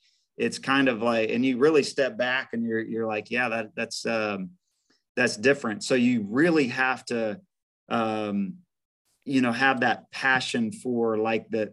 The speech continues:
the team and for me as a quarterback, especially, like, there was, when I say fun, and there was probably a small window, there's a lot of not fun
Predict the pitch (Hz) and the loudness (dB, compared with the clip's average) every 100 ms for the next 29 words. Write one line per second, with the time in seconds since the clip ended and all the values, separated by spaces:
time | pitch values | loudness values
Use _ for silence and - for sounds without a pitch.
0 | 110 107 - _ - - 143 139 117 110 | -6 -6 -6 _ -10 -2 2 2 2 0
1 | 104 95 _ _ - 127 117 139 135 170 | -4 -6 _ _ -8 -4 0 2 4 6
2 | 175 127 113 - 151 131 117 113 117 104 | 6 4 0 -2 0 0 -2 -4 -6 -10
3 | - 131 131 - 117 110 110 - 123 135 | -2 0 0 0 0 0 0 0 2 4
4 | 113 98 - _ _ - 127 143 160 139 | 2 -2 -10 _ _ -2 0 2 4 2
5 | - 143 143 127 135 156 - 180 160 123 | 2 0 2 2 2 2 2 0 2 0
6 | 110 - 143 139 123 143 131 120 135 127 | -2 -4 0 0 0 0 0 0 -2 0
7 | 147 117 113 131 - - 127 120 113 107 | 0 0 -2 -4 -4 -10 -4 -2 0 -2